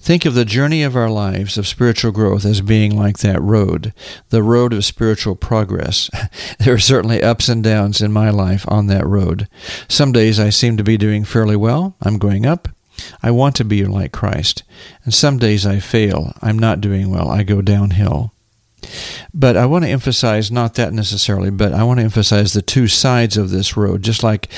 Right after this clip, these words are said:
the road that we were on in Colorado. There are two sides. The one side I would label as the valley of complacency. The other side I would label as the valley of hopelessness.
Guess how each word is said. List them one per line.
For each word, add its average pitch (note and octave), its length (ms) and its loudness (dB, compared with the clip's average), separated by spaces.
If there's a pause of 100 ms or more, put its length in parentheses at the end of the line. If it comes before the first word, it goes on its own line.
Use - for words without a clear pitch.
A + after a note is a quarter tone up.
(280)
the A#2+ 120 4
road A2+ 180 4
that G#2+ 100 2
we A2 160 2
were G#2 140 2
on G2+ 140 0
in G2 100 -2
Colorado. G2+ 720 0 (640)
There B2+ 120 4
are B2+ 100 4
two A#2+ 220 -2
sides. G2+ 400 -2
The A#2 100 0
one E3+ 220 2
side A2 260 2
I G#2 120 2
would G2+ 180 -2
label G#2 380 0
as F#2+ 160 0
the G2+ 120 0
valley A#2+ 400 0
of G#2+ 200 -2
complacency. G#2 960 0 (1080)
The A#2+ 100 4
other C#3 200 4
side G#2 380 2
I F#2+ 120 0
would G#2 340 0
label G#2+ 400 2
as F#2+ 200 0
the G2+ 100 2
valley G#2+ 340 2
of - 220 -6
hopelessness. - 800 -2